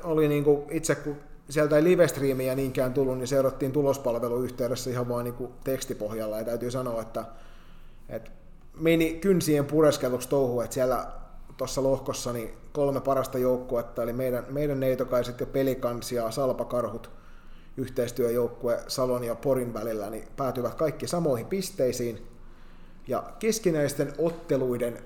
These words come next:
maalierolla niin Salpakarhut sieltä pudotettiin sitten,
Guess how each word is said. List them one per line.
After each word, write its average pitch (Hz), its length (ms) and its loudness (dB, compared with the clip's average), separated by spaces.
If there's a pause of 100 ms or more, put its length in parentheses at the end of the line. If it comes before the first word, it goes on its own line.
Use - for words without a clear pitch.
maalierolla 131 1000 2 (160)
niin 147 80 -10
Salpakarhut 117 640 0
sieltä 110 240 -2
pudotettiin 110 560 -4
sitten, 110 300 -8